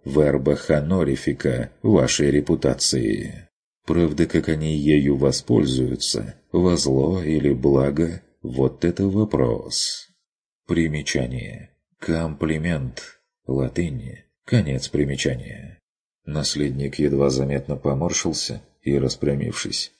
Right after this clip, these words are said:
всмотрелся в приближающихся людей, возникших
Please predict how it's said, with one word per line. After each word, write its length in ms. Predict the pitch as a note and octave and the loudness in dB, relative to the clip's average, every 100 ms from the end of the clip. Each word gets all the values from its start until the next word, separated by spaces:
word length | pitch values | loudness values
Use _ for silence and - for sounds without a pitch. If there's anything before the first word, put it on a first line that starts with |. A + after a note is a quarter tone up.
| - | -10
всмотрелся 800 | - D#2 D2+ F#2+ G#2+ G2 - G#2 | -4 -2 0 2 2 4 2 0
в 80 | |
приближающихся 1040 | - D#2 C2+ D2 D2 E2+ D#2 - D#2 - D2+ | 0 0 2 2 2 2 2 0 -2 2 2
людей, 540 | D2+ D2 D#2+ B1 - - | 2 2 2 0 -4 -2
возникших 880 | C#3 C3+ C#2+ C2+ C2 - B1+ - | 4 4 4 0 -2 -2 -4 -4